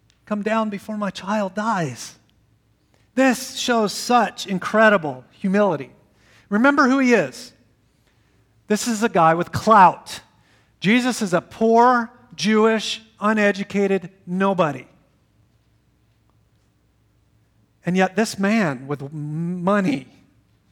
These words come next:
and power and status doesn't say to him,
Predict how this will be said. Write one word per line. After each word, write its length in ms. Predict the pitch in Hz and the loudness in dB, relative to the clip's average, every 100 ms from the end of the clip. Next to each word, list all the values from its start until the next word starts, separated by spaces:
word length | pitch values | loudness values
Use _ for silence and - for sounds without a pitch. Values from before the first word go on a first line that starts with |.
| _ _ _ _ _ | _ _ _ _ _
and 180 | 151 143 | -12 -8
power 560 | - 190 190 165 123 - _ _ _ - | -2 2 2 0 -4 -14 _ _ _ -14
and 120 | 147 | -10
status 840 | 135 - 185 185 151 - - - - _ _ _ _ _ _ _ _ | -8 -2 2 2 0 -6 -14 -18 -20 _ _ _ _ _ _ _ _
doesn't 400 | - 233 254 269 | 0 2 2 0
say 300 | 214 - 220 208 | -2 0 2 2
to 160 | 175 | 0
him, 240 | 156 135 | 0 -2